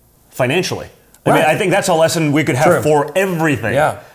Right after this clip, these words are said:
Speaker 1: Uh, you know, and, and it's interesting. I mean, it, you, you know, it's sort of, you see that in the places, you know, where I was at the U F C with my father, uh,
Speaker 2: Yeah.
Speaker 1: two, three weeks ago, whatever, and the place goes crazy, and the fighters are jumping over
Speaker 2: Yeah.
Speaker 1: the cages after they win and, like, giving them a high five kind
Speaker 2: Yeah.
Speaker 1: of thing. And it's like,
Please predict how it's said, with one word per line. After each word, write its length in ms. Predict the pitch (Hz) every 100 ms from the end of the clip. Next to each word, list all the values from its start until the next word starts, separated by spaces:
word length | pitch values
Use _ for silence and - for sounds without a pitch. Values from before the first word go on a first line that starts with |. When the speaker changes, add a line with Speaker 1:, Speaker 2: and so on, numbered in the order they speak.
| - -
Speaker 1:
Uh, 400 | 127 127 127 123
you 80 | 135
know, 160 | 120
and, 280 | 120 120 143
and 160 | 135 147
it's 100 | 180
interesting. 280 | 147 131
I 40 | 113
mean, 120 | 113
it, 160 | 117 127
you, 260 | 123 117 -
you 80 | 131
know, 100 | 98
it's 160 | -
sort 120 | 127 113
of, 60 |
you 300 | 110 113 135
see 320 | - - 180
that 380 | 151 135 127 - - - _ 139
in 140 | 131
the 80 | 127
places, 720 | - 151 147 147 127 120 - - _ _ _
you 80 | 95
know, 120 | 82 - _ _ -
where 220 | 82 107
I 60 | 98
was 80 | 98
at 80 |
the 80 | 101
U 100 | 107
F 80 | 98
C 120 | 120
with 140 | 98 98
my 100 | 90
father, 300 | 104 95 87
uh, 240 | - -
Speaker 2:
Yeah. 240 | - 90
Speaker 1:
two, 240 | 87 - 101
three 160 | 98
weeks 200 | 98 95
ago, 140 | - 76
whatever, 240 | 95 95
and 100 | 104
the 40 | 104
place 240 | 123 110
goes 160 | 113 -
crazy, 280 | 127 101
and 80 | 95
the 40 | 92
fighters 340 | 147 127 110
are 60 | 110
jumping 260 | 139 131
over 160 | 120 110
Speaker 2:
Yeah. 120 | 143
Speaker 1:
the 60 | 139
cages 280 | 143 113
after 200 | 120 135
they 120 | 113 117
win 240 | 135 127
and, 100 | 123
like, 220 | 113 107 -
giving 160 | 143 127
them 100 | 120
a 40 |
high 160 | 110 120
five 280 | 151 143 139
kind 100 | -
Speaker 2:
Yeah. 40 |
Speaker 1:
of 60 | 113
thing. 80 | 117
And 60 |
it's 80 | 107
like, 160 | 123